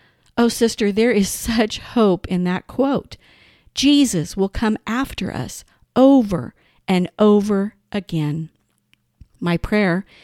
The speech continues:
is our hearts will remain tender toward his leading. That's what I want this podcast to do. As our hearts are made new,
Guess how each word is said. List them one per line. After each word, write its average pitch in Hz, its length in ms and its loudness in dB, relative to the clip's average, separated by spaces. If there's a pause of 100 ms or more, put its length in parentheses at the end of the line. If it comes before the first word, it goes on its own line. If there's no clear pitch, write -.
(200)
is 208 140 0
our 208 140 2
hearts 277 460 0
will 269 160 0
remain 269 380 0
tender 262 640 2 (340)
toward 196 580 2
his 175 520 0 (420)
leading. 151 480 0 (560)
That's 247 220 -2
what 269 120 2
I 269 60 2
want 254 200 0
this 269 160 0
podcast 262 640 -4
to 254 120 -4
do. 277 420 0 (400)
As 240 200 4
our 233 120 4
hearts 269 440 0
are 202 120 2
made 170 340 -2
new, 247 380 4